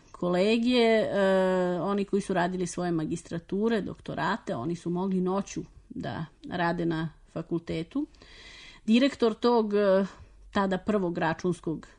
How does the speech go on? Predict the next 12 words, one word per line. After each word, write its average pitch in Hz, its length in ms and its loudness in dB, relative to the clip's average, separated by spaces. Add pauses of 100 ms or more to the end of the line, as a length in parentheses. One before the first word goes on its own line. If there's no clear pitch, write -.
(160)
centra 254 600 2
bio 196 320 0
je 175 140 2
Stevan 175 420 -2
Turajlić 160 800 -2
i 269 240 4
on 226 240 0
je 214 220 0 (360)
nastojao 220 680 4
da 196 120 0
nekako 190 400 -2
organizuje 190 880 2